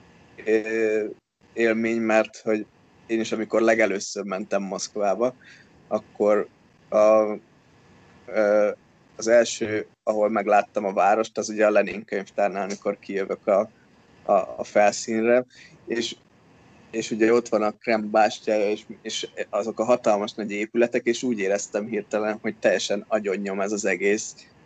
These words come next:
hogy milyen hatalmas itt minden. É-, é-, és, ö, engem is így ugyanúgy vonzott a Kreml tetején a,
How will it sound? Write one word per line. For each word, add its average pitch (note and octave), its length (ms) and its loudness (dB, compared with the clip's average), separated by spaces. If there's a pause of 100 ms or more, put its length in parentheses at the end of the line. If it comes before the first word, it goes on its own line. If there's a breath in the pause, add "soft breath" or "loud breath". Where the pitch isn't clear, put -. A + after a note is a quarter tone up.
(180)
hogy G2+ 120 -2
milyen G2+ 280 0
hatalmas G2+ 560 2
itt A2+ 160 -2 (340)
minden. G#2+ 560 0 (600 loud breath)
É-, A2 260 0
é-, A#2 280 4
és, A#2 240 2
ö, A#2+ 280 6
engem G#2+ 340 0
is G#2+ 120 -8
így G#2+ 140 -6
ugyanúgy G#2 440 -4
vonzott G#2 460 -4
a G2+ 140 2
Kreml G#2 440 -4
tetején G2+ 420 -2
a, G#2 200 0